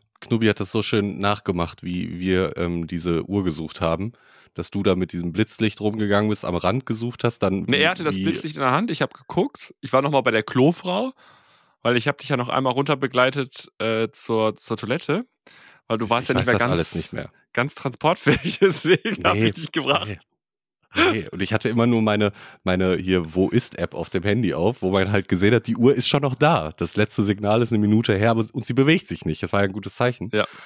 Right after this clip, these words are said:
Speaker 1: Und dann standen wir irgendwann in so einem Büro oder so einem kleinen Raum und ich weiß auch nicht mehr, wer der Mann war, der dabei war.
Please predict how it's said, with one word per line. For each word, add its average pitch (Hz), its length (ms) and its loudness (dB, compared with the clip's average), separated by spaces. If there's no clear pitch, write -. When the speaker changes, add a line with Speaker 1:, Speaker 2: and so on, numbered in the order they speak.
Speaker 1:
Und 98 140 -6
dann 98 120 0
standen 107 420 -2
wir 101 140 0
irgendwann 127 600 2
in 92 160 -4
so 95 100 0
einem 95 300 0
Büro 80 520 2
oder 78 180 -4
so 76 80 -6
einem 78 80 -4
kleinen 101 300 -2
Raum 90 380 2
und - 80 -10
ich - 80 -8
weiß 87 160 0
auch 90 140 -10
nicht - 260 -6
mehr, 92 140 -4
wer 92 100 -2
der 92 100 2
Mann 107 260 0
war, 90 120 2
der 80 140 0
dabei 101 360 0
war. 90 220 -2